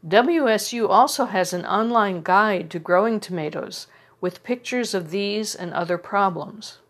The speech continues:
Google gardening in Washington State.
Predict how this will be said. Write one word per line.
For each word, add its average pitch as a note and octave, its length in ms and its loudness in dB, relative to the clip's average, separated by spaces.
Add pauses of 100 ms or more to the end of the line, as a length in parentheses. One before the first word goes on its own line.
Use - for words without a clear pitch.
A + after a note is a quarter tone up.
(1080)
Google G#3+ 720 4 (420)
gardening B3 720 4
in F#3 260 -4
Washington G#3 760 -2
State. - 680 -8